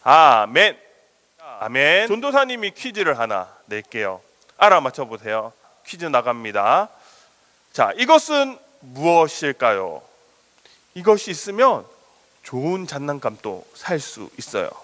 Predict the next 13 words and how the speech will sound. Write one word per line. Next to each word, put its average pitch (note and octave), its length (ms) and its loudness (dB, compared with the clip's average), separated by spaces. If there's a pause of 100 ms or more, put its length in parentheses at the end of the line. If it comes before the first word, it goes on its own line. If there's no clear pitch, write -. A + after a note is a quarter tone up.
(680)
이것이 B3+ 360 4
있으면 G#3 760 6 (240)
맛있는 D#3 800 -4 (340)
음식도 B2 640 -12 (360)
살 B3 200 -6
수 - 380 -18 (160)
있답니다. F#2+ 600 -8 (560)
이것이 A#3+ 400 4
있으면 A3+ 540 4 (520)
놀이동산에도 E3 1120 -4 (180)
갈 A#2 220 -6
수 - 220 -14
있고요. G3+ 520 -4